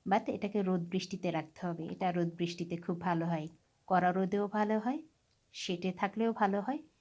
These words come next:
but এটা বাইরে রাখতে হবে, এটা ইনসাইডে রাখা যাবে না। আপনাদের যদি কোনো গাছের প্রয়োজন হয় নিশ্চয়ই আমাকে জানাতে পারেন, আমি চেষ্টা করব। যেহেতু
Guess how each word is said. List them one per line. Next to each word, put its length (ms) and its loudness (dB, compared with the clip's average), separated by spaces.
but 160 6
এটা 160 2
বাইরে 360 4
রাখতে 300 -4
হবে, 240 -4
এটা 180 -4
ইনসাইডে 640 -2
রাখা 260 0
যাবে 340 -4
না। 200 -6
আপনাদের 360 4
যদি 220 0
কোনো 220 0
গাছের 300 0
প্রয়োজন 380 -2
হয় 240 -2
নিশ্চয়ই 300 -4
আমাকে 300 -2
জানাতে 380 -2
পারেন, 340 -2
আমি 220 0
চেষ্টা 300 -4
করব। 320 -4
যেহেতু 560 -2